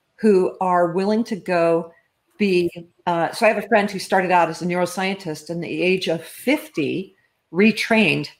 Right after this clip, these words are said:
as a geneticist and is now doing groundbreaking work in some of the least sexy aspects of medicine, which is, um,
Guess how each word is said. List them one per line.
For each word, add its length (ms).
as 160
a 60
geneticist 800
and 140
is 160
now 220
doing 420
groundbreaking 680
work 320
in 280
some 300
of 160
the 240
least 460
sexy 800
aspects 480
of 120
medicine, 500
which 180
is, 320
um, 320